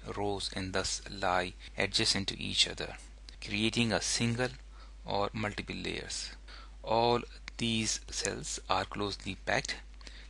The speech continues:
Intracellular space is very minimum. Subclassification of epithelium is based on either shape of the cells, such as squamous, cuboidal, or columnar, and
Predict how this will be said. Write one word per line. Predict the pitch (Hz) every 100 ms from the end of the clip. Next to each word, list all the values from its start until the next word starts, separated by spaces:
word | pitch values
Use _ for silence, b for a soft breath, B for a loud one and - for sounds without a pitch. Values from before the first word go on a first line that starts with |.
| B -
Intracellular | 120 117 - - 113 113 - - 104 104 104 101 - -
space | - - 101 101 -
is | - 95
very | - 95 98 98 98 101
minimum. | - 98 101 92 - - - - B B B B B B B
Subclassification | - 143 139 127 117 - 110 - 104 - 117 120 - - - -
of | 104
epithelium | 95 98 - 104 104 120
is | 113 92
based | - 107 104 - -
on | 98 -
either | 98 92 87
shape | - - 113
of | 107 101
the |
cells, | 107 - 107 143 - B B B B
such | - - 101 -
as | 95
squamous, | - - - 113 113 127 - - - B B B
cuboidal, | - 104 101 98 104 117 117 - - B B B -
or | 98
columnar, | 95 - 90 90 85 82 - - - B B B B B B
and | - 107 104